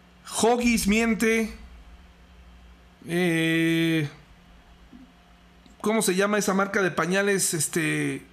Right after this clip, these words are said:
todas las marcas de pañales tienen niños blancos, eh, o la gran mayoría.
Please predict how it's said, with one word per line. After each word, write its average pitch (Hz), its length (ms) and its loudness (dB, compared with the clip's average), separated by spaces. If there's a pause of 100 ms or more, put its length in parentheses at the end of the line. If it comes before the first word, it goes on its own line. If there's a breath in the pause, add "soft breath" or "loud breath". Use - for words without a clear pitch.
(120)
todas 262 220 4
las 190 120 2
marcas 208 300 2
de 175 80 0
pañales 180 480 0
tienen 190 260 0
niños 190 540 0 (400 loud breath)
blancos, 190 840 0 (1700)
eh, 151 600 -2
o 156 120 0
la 151 100 2
gran 196 180 2
mayoría. 170 680 0